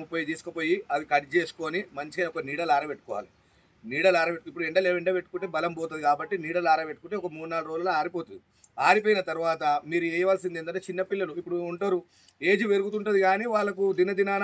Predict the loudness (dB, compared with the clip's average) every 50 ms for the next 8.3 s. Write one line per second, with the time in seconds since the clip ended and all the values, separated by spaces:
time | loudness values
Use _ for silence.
0 | 2 4 4 4 4 4 2 2 2 0 2 0 0 0 0 0 0 2 2 0
1 | -2 0 0 0 0 0 -2 -4 -6 _ _ _ _ -4 -2 -2 0 0 -2 0
2 | 0 0 0 0 2 2 2 2 2 -2 -4 -6 _ _ _ -4 -2 0 2 2
3 | 4 4 4 4 4 2 4 4 4 2 2 2 0 2 2 4 4 4 2 2
4 | 0 0 0 -2 -2 -2 -4 -6 -8 -6 -4 -2 -2 -2 -2 -6 _ _ _ _
5 | -2 -2 2 2 2 2 2 2 0 0 0 0 0 0 0 -2 -4 -4 -4 -2
6 | -2 -2 -2 -2 0 0 0 0 0 0 0 2 4 4 4 4 2 -4 -2 0
7 | 0 2 2 0 -4 -8 -16 _ _ _ _ _ _ _ _ _ _ _ _ _
8 | _ -2 -2 0 0